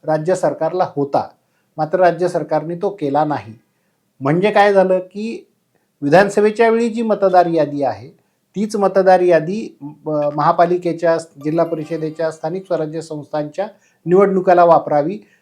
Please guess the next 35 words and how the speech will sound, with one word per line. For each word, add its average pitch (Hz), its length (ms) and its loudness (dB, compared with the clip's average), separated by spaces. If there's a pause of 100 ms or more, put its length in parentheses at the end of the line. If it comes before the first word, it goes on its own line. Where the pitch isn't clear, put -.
(140)
असं 202 220 -4
जे 226 180 4
एकोणीसशे 202 440 -2
शहाण्णवला 170 500 -2
दुरुस्ती 175 440 -4
केली 165 260 0
गेली, 139 460 -4 (440)
त्यानुसार 190 560 4 (420)
ही 175 340 -4
यादी 170 260 4
आता 180 220 2
वापरणं 175 460 2
बंधनकारक 139 580 0
झालं. 98 280 -20 (500)
त्यावेळी 175 360 4
जर 208 140 2 (100)
तशी 196 180 -4
दुरुस्ती 185 380 -6
केली 196 300 2
असती 175 280 2
की 196 180 -4
राज्य 175 340 2
सरकार 202 360 0
ठरवेल 180 440 2
की 196 60 -14
कोणती 165 320 -4
मतदार 165 320 -2
यादी 151 280 -6
घ्यायची, - 380 -12 (720)
ते 190 120 8
जर 202 160 4
ठरवलं 175 400 2
गेलं 156 200 0
असतं 147 320 0
आणि 185 260 -2